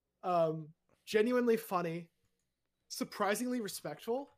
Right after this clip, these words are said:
Like, at no point is, um, Jason Segel's character, like,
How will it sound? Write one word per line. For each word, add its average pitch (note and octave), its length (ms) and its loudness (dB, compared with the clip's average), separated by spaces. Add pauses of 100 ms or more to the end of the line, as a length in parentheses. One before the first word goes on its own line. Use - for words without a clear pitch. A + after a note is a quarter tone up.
Like, F#3+ 380 0
at G3+ 160 -2
no G#3 200 6
point G3 460 -2 (160)
is, F3+ 240 0
um, D3 420 -4 (800)
Jason G3+ 340 0
Segel's F#3+ 420 0
character, E3 420 -2
like, D3+ 300 -4